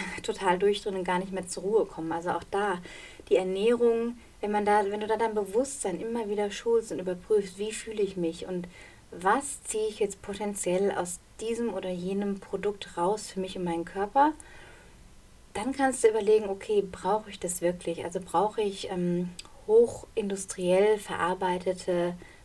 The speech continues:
Produkte überhaupt? Natürlich kann man das mal machen, wenn man unterwegs ist oder wirklich keine andere Alternative hat. Mm, aber solange du auswählen kannst in deinem Alltag, was du dir zuführst,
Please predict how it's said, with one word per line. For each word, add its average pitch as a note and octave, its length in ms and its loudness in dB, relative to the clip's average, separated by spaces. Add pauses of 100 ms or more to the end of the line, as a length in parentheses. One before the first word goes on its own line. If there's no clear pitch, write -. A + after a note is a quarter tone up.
Produkte G#3 500 -2
überhaupt? D#3+ 440 0
Natürlich F3 400 -4
kann F#3 160 -6
man F3+ 100 -2
das F3 160 -6
mal E3 100 -4
machen, F3+ 200 -6
wenn F#3 100 -6
man E3+ 120 -4
unterwegs F#3 480 0
ist G3+ 140 -4
oder F3 260 2 (460)
wirklich G3+ 300 0
keine F#3 320 -2
andere F#3+ 340 -4
Alternative F#3 640 -4
hat. G#3+ 220 0 (520)
Mm, G#3+ 300 -6
aber F#3+ 180 2
solange G3 320 0
du F3+ 100 -4
auswählen F#3+ 580 0
kannst F#3 280 -10
in F#3 80 -4
deinem F3 240 -4
Alltag, G3 480 -2
was F#3+ 220 -2
du - 60 -10
dir F#3 140 0
zuführst, A#3 600 0